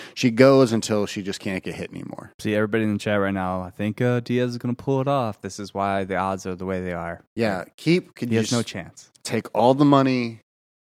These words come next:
Speaker 1: put it on Robbie Lawler.
Speaker 2: <laughs> He has
Speaker 1: Um,
Speaker 2: Diaz is not gonna win.
Speaker 1: No.
Speaker 2: Uh, you wanna think this.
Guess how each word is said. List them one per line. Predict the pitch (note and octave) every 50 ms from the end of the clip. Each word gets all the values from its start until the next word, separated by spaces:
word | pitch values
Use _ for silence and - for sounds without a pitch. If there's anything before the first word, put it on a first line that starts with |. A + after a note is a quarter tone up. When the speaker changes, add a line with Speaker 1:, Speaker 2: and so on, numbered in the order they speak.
| _ _ _ _ -
Speaker 1:
put | - F#2+
it | G2
on | F#2+ F#2+ F#2
Robbie | F2+ E2 D#2+ E2
Lawler. | E2+ F#2+ - - - - - - - _ _ _ _ - - - _
Speaker 2:
<laughs> | - A#2 - - - _ _ _ _ - G#2
He | F#2
has | F#2+ F#2
Speaker 1:
Um, | F2+ F2 E2 - - - - - - _ - B2+ -
Speaker 2:
Diaz | C#3+ D3+ D#3+ D3+
is | C3+ B2+
not | B2 B2+ B2
gonna | A#2+ A2+ A2
win. | G#2 G#2 G2 F2+ - _ _ _ _ _ _ _ _ _ _ _ _ _ _ _ _ -
Speaker 1:
No. | C3
Speaker 2:
Uh, | E3 - -
you | - A#2 A#2+ A#2+
wanna | C3+ D#3+ D#3+
think | - - D#3+ E3 - _
this. | - F#2 F#2+ G2 - -